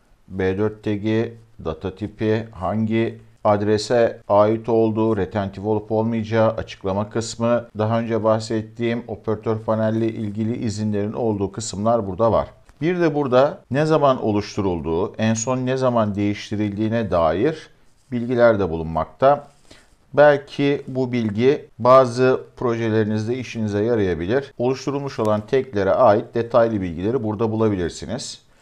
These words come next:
Örneğin buradaki B dördü buton olarak değiştirelim. Yani properties kısmında değiştiriyorum. Ve buton olarak değiştiğimde yukarıda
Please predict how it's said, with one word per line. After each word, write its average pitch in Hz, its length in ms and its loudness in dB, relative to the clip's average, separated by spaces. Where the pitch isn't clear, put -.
Örneğin 143 360 -4
buradaki 143 640 -2
B 123 240 4
dördü 123 580 4
buton 160 240 0
olarak 107 440 4
değiştirelim. 117 720 0
Yani 107 240 2
properties 113 640 -4
kısmında 85 520 -6
değiştiriyorum. 98 720 -2
Ve 127 300 2
buton 151 240 2
olarak 113 400 4
değiştiğimde 131 840 0
yukarıda 120 720 4